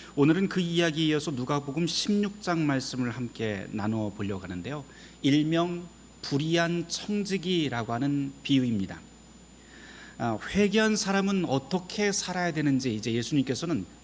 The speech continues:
아, 누가복음 십오 장에 이어서 계속해서 비유로 말씀해 주시는데요. 아, 우리가 어떻게 살아야 되는지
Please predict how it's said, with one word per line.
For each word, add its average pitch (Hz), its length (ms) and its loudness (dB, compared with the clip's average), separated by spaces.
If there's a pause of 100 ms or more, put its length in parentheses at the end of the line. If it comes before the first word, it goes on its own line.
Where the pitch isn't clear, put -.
(200)
아, 92 200 -6 (380)
누가복음 131 420 0
십오 156 460 0
장에 160 260 0
이어서 123 380 0
계속해서 113 540 -4
비유로 104 440 -4 (220)
말씀해 101 600 -4
주시는데요. 107 580 -6 (600)
아, 196 60 -8
우리가 135 200 0
어떻게 165 280 4
살아야 180 320 4
되는지 165 540 2